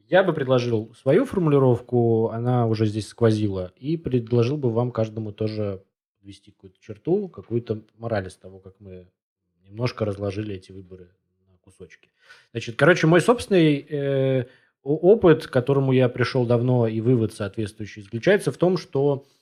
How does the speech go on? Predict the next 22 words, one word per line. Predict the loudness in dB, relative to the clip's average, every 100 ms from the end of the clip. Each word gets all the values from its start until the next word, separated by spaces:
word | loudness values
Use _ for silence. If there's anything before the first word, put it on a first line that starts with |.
| _ _ _ -12
э, | -6 -4 -4 -6 -6 -8 -10 _ _
выборы | 0 2 4 2 0 -4 _ _ _ _ _ _ _ _ _ _ _ -6
не | 0
являются, | 2 2 2 0 -8 _ _ _ _ _ _
э, | _ -20 -20 -20 -18 -18 -16 -12
таким | -4 -2 -2 -6 _ _ _
демократическим | -6 -2 2 0 0 -6 -6 -6 -6 -14
инструментом, | -12 -4 2 2 4 4 4 0 -8 _ _
э, | -6 0 0 0
каким | -2 2 4
его | 6 6
рисует, | 4 2 2 2 0 -8 _
э, | -10 -8
либерально-демократический | -6 -2 0 2 0 -2 -6 -8 -10 -10 -18 -20 -20 -18
такой | -16 -8 -8 -8
вот, | -12 -20 _ _
э, |
э, | -18 -18 -18 -20 _ _ _ _ _ _ _ _ -20 _ _ _ _ _ _ _ _ _
розовый | -2 0 2 0 -4 -6
с |
бабочками | -2 -2 -2 -8 -14 -16
канон, | -12 -10 -10 -14 -20